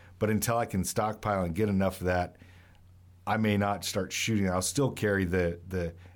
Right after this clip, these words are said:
Glock nineteen until I have that ability. Um,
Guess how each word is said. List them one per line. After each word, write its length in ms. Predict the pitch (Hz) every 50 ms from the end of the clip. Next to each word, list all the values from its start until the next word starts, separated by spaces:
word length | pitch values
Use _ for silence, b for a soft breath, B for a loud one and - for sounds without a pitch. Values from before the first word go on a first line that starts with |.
| B B B -
Glock 240 | 107 107 92 - 95
nineteen 420 | 95 92 90 - 101 95 85 85 -
until 320 | 104 104 90 - - 107 101
I 80 | 95
have 340 | 85 82 98 98 92 85 73
that 140 | 90 87 82
ability. 500 | 82 71 90 87 87 85 78 76 69 - - B B B B B B B B B -
Um, 540 | 90 90 90 90 87 82 80 80 80 80